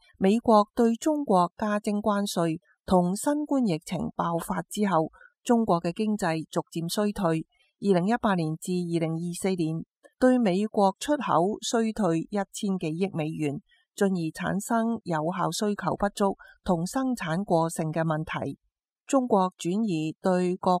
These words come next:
國市場進行低價傾銷，歐洲首當其衝。其實歐盟曾經試圖對中國課徵反傾銷稅，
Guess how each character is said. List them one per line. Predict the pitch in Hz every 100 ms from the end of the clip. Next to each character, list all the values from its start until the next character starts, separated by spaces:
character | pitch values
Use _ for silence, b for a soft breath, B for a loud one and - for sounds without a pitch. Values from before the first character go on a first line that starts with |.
| -
國 | 180 175
市 | - 165 196
場 | 185 151 147
進 | - 185
行 | 170 156 156
低 | - 226 226
價 | 180 165
傾 | - 208
銷， | 214 - 214 214 b b b
歐 | 220 208
洲 | - 190 190
首 | 202 151 160
當 | 190 185
其 | 190 151
衝。 | - 190 185 185 _ _ _ -
其 | 190
實 | - 190 180 - -
歐 | 294
盟 | 269 175 156 -
曾 | 175 160
經 | 208 208
試 | - 175
圖 | 185 147 147
對 | 185 175
中 | 180 233 220
國 | 214 170 156
課 | - 180
徵 | 175 208 202 208
反 | - 131 151
傾 | 190 196
銷 | 190 - 185
稅， | - 156 156